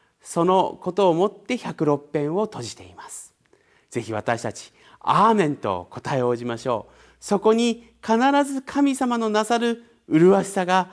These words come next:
光り輝くのです。それではお祈りいたします。私たち一人一人を様々な偶像礼拝から守ってくださる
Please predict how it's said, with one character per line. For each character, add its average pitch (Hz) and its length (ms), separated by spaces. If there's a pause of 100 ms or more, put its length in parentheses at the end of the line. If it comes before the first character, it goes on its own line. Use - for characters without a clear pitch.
(160)
光 147 340
り - 60
輝 160 400
く - 100
の 98 120
で 98 120
す。 - 180 (600)
そ 120 100
れ 110 60
で 127 100
は 127 60
お 113 60
祈 107 120
り 98 60
い 98 40
た 98 120
し - 120
ま 101 120
す。 - 200 (2750)
私 127 340
た 117 100
ち 113 120
一 - 240
人 127 120
一 143 200
人 143 180
を 90 180 (520)
様 185 280
々 214 320 (100)
な 156 340 (140)
偶 185 220
像 202 240
礼 202 160
拝 165 240
か 151 100
ら 143 80
守 160 320
っ - 20
て 165 120
く 160 100
だ 170 120
さ 196 160
る 208 440